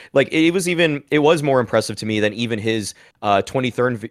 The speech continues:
twenty thirteen victory over the Spurs, which was, he, where LeBron was the one getting bailed out and some of that,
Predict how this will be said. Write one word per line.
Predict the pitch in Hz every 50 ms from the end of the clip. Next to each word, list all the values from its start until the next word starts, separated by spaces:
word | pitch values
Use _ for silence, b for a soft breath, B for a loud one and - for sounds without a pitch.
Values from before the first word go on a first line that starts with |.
| - _
twenty | - - 147 143 123
thirteen | - 131 123 110 - - 135 139 127
victory | 117 113 - 107 101 101 101
over | 95 104 90 98
the | 95 92
Spurs, | - - - 120 120 117 110 92 90
which | 98 87 -
was, | 104 101 95 92 85 - B B B B -
he, | - 185 - - _ 120 110 -
where | 123 120 104
LeBron | 104 90 143 185 226 208
was | 147 113
the | - 117
one | 101 104 95 95
getting | 95 98 95 92
bailed | 90 95 90 90 87
out | 90 90 104
and | 101 92
some | - 95
of | 92 90
that, | 90 90 87 87